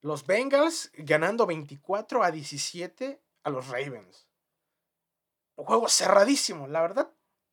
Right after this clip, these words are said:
tampoco esperaba que fuera tan cerrado el juego, porque el otro juego, eh, di-,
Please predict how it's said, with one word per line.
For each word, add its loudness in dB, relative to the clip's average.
tampoco -4
esperaba 0
que -12
fuera -2
tan -10
cerrado -6
el -6
juego, -6
porque -6
el 0
otro 0
juego, -2
eh, -4
di-, -8